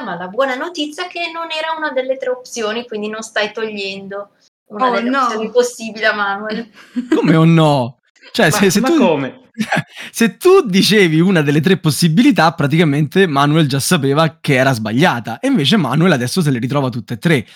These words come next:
Speaker 3: Però, Manuel, io, mm, tu che ci ascolti sempre lo saprai, ma lo devo ripetere per i nostri ascoltatori meno attenti, eh. Eh, devo farlo, devo chiederti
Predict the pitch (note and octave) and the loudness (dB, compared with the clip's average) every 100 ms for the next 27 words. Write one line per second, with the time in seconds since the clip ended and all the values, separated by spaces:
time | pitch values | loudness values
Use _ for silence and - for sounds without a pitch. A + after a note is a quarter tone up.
0 | - - - - C#4+ G#3+ B2+ _ _ _ | -20 -20 -14 -2 2 2 0 _ _ _
1 | D#3 D#3 C#3 C3+ B2 - A3 A3 D3+ - | 0 2 2 0 -2 0 2 4 2 -2
2 | B2 B2 B2 A#2+ A#2+ A2+ A2+ A2+ G#2+ - | -6 -4 -4 -2 -2 -4 -4 -4 -6 -4
3 | C3 C3+ A2+ - A2+ - A2+ C3 B2 A2 | -4 -4 -6 -4 -4 -4 0 0 0 -2
4 | G#2+ A2+ A2 B2+ A#2 G#2+ A#2+ D#3 E3 C#3+ | -2 -2 2 2 2 0 0 2 4 4
5 | D#3+ D3+ C#3+ A#2+ A#2+ C#3 B2+ A2+ A#2 A#2 | 2 2 0 -2 -2 -2 -4 -6 -6 -4
6 | B2 C3 G#2+ G#2 A2 F#2+ D#2+ D#2+ G#2 A#2+ | 0 0 0 -2 -6 -10 -10 -10 -6 -4
7 | B2 - - F3 F3 E3+ E3+ D#3 - A2+ | -4 -6 -20 -20 -18 -14 -14 -14 -12 -10
8 | A2 A2 A#2+ D3+ D#3 B3 G#3+ F3 - - | -8 -8 -8 -4 0 2 2 0 -2 -2
9 | A2+ A2+ A#2+ D3 A3+ F3 D3+ A#2 A2+ - | 0 -2 0 2 2 2 0 0 -2 -6
10 | - | -4